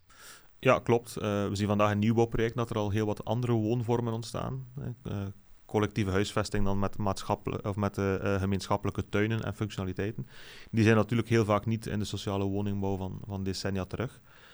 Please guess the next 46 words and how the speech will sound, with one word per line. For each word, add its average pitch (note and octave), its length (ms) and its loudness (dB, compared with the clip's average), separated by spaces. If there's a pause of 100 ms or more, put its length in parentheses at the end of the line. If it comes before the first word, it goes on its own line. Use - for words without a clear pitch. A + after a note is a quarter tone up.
(200)
Eh, G2 360 0
en A2+ 80 4
dat A2+ 120 8
maakt A#2+ 200 6
het A#2 80 -2
ook A#2 100 0
een G#2+ 80 2
extra G#2+ 260 0
uitdaging A2+ 440 0
om G2+ 160 -4
die G#2 140 0
woningen G#2 340 -2
te G2 80 -6
gaan F#2 80 -2
renoveren. F#2 640 -2
Je - 100 -12
kan G2 160 -6
die F#2+ 80 -2
wel F#2+ 140 0
gaan F2+ 100 -2
renoveren, F#2+ 460 -2
energiezuiniger G2 720 -4
maken, G#2 360 -4
voorzien G2 200 -2
van F#2+ 120 -2
de F#2 60 -4
nodige F#2 260 -2
technieken. G#2+ 540 -6 (520)
Eh, G2+ 140 0
maar G2+ 140 2
die G#2+ 100 6
verdichting G#2+ 520 6
krijg G#2+ 260 2
je A2 120 0
er G2 140 -2
niet G#2 280 -2
in A2 160 -2
op G#2 120 -2
die A2+ 100 -2
manier. A2+ 340 -2 (520)
Dus G#2 240 2
dat A2 260 8
pleit A#2 220 10
dan A2 140 6
eerder G#2+ 320 4
dikwijls, G#2+ 600 -2